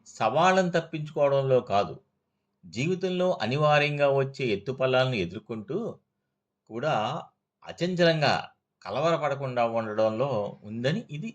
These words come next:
తెలియజేస్తుంది. ఇది బౌద్ధ బోధనలోని ఉపేక్ష,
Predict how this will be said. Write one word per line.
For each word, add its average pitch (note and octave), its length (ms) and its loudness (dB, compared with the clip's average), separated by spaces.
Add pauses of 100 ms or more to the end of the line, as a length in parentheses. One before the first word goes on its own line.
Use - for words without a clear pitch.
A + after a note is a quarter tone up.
(140)
తెలియజేస్తుంది. G2+ 720 -10 (1300)
ఇది A#2+ 220 -10
బౌద్ధ E3+ 440 2 (100)
బోధనలోని D3+ 720 4 (100)
ఉపేక్ష, D3+ 440 -2